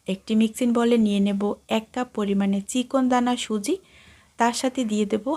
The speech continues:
হাফ কাপ পরিমাণে লিকুইড দুধ। এখন দিয়ে দিতে হবে হাফ কাপ পরিমাণে গুড়। এখানে আমি গুড়টা আগে থেকেই জাল করে হালকা একটু ঠান্ডা করে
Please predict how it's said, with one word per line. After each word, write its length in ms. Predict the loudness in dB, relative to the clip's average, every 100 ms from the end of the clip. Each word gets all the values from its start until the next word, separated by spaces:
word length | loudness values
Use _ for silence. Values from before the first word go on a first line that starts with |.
| -4
হাফ 180 | -2 -2
কাপ 180 | -2 -6 -4
পরিমাণে 420 | -2 0 2 2 2 0
লিকুইড 400 | 0 -2 -4 -2
দুধ। 200 | -4 -4 -8 _ _ _ _ _ _ _ _ _ _ _ _ _ _ _ _ _ _ _ _ _ _
এখন 320 | 0 2 4 6
দিয়ে 160 | 6
দিতে 220 | 4 0 0
হবে 200 | 0 0 -4
হাফ 180 | 0 -2 0
কাপ 120 | -4 -2
পরিমাণে 440 | -2 0 0 0 0 -2 _ _ _ _
গুড়। 300 | 2 4 4 2 -4 -4
এখানে 280 | 0 0 2
আমি 120 | 2 2
গুড়টা 300 | 2 0 0 -2 0 0
আগে 160 | 0 0
থেকেই 300 | -4 -2 -2 0
জাল 160 | 2 0 0
করে 200 | -2 -4 -6 _ _ _ _ _
হালকা 340 | 4 4 4 0
একটু 160 | 0 -4 -4
ঠান্ডা 260 | -2 -2
করে 220 | -2 -2